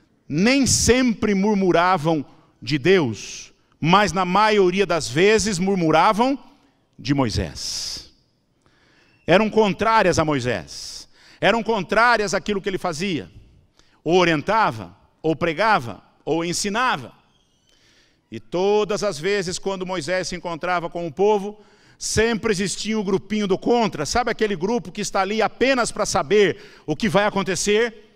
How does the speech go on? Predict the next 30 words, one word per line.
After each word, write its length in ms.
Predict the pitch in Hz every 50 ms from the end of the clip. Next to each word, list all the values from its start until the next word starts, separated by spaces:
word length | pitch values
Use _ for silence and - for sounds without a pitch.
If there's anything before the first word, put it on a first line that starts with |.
| _ _ _ _ _ _ _ -
para 160 | 190 214 208
criar 340 | - 220 214 208 214 214 180
motivo 500 | 190 190 - - - 226 247 196 190 190
para 140 | - 208 196
depois 800 | 170 180 - - 208 220 226 196 170 135 - - - - - - _ _ _ _ _ _ _
dizer 360 | 139 185 202 147 131 208 220
aquilo 280 | 202 180 - 208 202 185
que 100 | - 190
pensa, 500 | - - 196 202 214 220 - - 240 202 - - -
e 80 | 202
na 140 | 214 208 208
maioria 420 | 190 202 214 220 214 196 190 196 190
das 180 | 196 185 135
vezes 280 | 131 180 208 202 147 147
dizer 800 | 156 190 156 117 170 202 202 190 143 107 - - - - _ -
aquilo 380 | - 160 - - 214 220 202 -
que 320 | - 190 196 185 135 - -
é 120 | 185 180
contrário 680 | - - 202 175 151 - 165 180 196 208 202 190 175 147 - -
a, 120 | 156 156 151 - - - -
a 100 | 170 147
quem 240 | - - 185 180 170
falou? 540 | - 175 170 175 185 202 208 220 202 - _ _ _ _ _ _ _ _ _ _ _ _ _ _ _ _ _ _ _ _ _ _ -
Pois 160 | - 135 110
vou 100 | 135 139
dizer 380 | 127 135 120 101 123 131 131 -
que 140 | - 143
aquelas 360 | 123 - - 135 131 139 123 -
pessoas 540 | - 139 113 - - - 135 143 135 107
murmuradoras, 1400 | 113 113 113 120 123 127 135 156 170 175 165 151 156 151 147 135 113 110 110 107 98 - 92 87 - - - - -